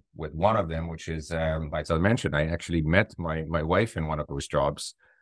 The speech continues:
Um, it was, it was abroad. It was during the summer, and I was working for Disney. Um, and, and my wife is Mexican,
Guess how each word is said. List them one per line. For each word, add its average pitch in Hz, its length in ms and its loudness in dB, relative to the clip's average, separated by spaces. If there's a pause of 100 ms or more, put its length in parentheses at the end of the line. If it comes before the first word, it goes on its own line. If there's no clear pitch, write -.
(140)
Um, 71 420 -2
it - 80 -20
was, 73 120 -10
it - 40 -6
was 76 160 -6
abroad. 98 380 8 (100)
It - 40 -2
was 73 120 0
during 73 220 -6
the - 80 -10
summer, 101 500 2 (400)
and 73 100 -6
I 73 60 -2
was 71 120 -6
working 78 300 -4
for 82 140 -6
Disney. 85 540 0 (460)
Um, 76 540 4
and, 73 300 2
and 71 240 -2
my 76 120 4
wife 85 200 6
is 82 120 -4
Mexican, 95 500 -2